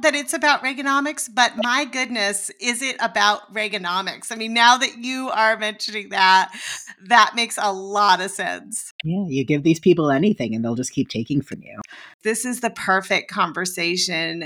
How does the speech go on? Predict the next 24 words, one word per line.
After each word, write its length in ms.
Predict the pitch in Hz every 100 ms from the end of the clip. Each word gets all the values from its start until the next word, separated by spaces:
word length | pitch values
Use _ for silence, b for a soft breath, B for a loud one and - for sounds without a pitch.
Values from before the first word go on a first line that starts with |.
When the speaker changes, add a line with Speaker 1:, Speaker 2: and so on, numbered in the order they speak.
| - -
Speaker 1:
for 180 | 185
us 280 | 135 175 185
to 100 | -
have 400 | 175 165 165 160
around 380 | 165 170 160 165
this 320 | 165 170 -
and 420 | - 165 165 165 - B B B
for 340 | 226 202 190 -
us 300 | 202 202 -
to 140 | 220
continue 720 | 202 202 180 196 175 175 170 165 185
thinking 460 | - 180 180 185
about, 380 | 160 156 156 143
because 440 | 190 185 202 180 180
what 260 | 180 196
that 180 | 220 226
just 240 | 240 226
means 340 | 196 180 170 -
is 180 | 160 -
that, 300 | 165 156 185
you 120 | 185
know, 260 | 156 151
as 240 | - 180 175
we 320 | 180 180 180